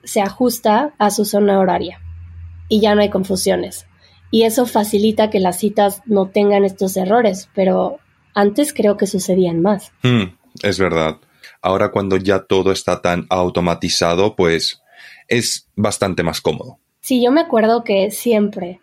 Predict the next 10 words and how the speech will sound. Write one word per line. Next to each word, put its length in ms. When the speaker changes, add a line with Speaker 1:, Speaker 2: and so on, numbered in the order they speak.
Speaker 1:
se 180
sabía 600
que 260
el 120
día 220
después 640
del 400
cambio 320
de 80
horario 640